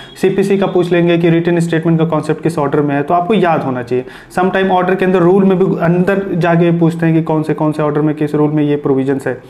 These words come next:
ठीक है, है ना। जैसे कि एक्स party अगर order pass हुआ है उसको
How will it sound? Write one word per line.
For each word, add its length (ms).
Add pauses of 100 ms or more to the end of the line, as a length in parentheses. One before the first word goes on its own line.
(320)
ठीक 100
है, 140
है 260
ना। 380
जैसे 200
कि 60
एक्स 220
party 340
अगर 260
order 240
pass 260
हुआ 80
है 80
उसको 440